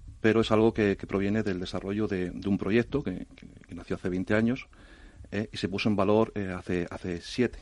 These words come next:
¿no? En dos mil trece i-, inauguramos las instalaciones de, de Colmenar del Arroyo, donde se hace todo el desarrollo de, de nuestra marca y donde se crían los animales. Este proyecto nació con la premisa, con tres premisas fundamentales, ¿no?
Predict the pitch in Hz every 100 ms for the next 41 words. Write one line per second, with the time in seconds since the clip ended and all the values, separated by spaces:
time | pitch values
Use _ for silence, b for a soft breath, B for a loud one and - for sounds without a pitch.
0 | - 95 117 87 85 90 87 95 - 92
1 | 92 95 - - - 90 87 90 92 90
2 | - 87 90 101 90 87 90 - 90 92
3 | 92 92 95 107 113 123 98 90 90 B
4 | B B B - 90 90 90 90 - 87
5 | 92 87 87 87 85 B B B B B
6 | 95 95 98 110 113 131 101 92 - 90
7 | 85 87 87 98 92 - B B B B
8 | B B B - 107 - 110 113 110 117
9 | - 110 117 101 95 101 - 113 104 98
10 | 90 - 90 87 - 98 117 98 87 90
11 | 90 87 107 85 90 123